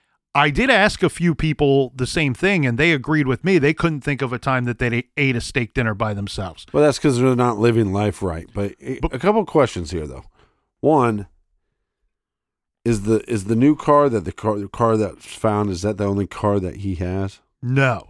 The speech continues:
Speaker 1: So he also has a, like, a small, older work truck.
Speaker 2: Right.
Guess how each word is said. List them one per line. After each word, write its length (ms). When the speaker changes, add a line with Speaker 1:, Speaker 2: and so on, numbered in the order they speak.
Speaker 1:
So 320
he 260
also 400
has 460
a, 440
like, 200
a 80
small, 760
older 480
work 400
truck. 560
Speaker 2:
Right. 300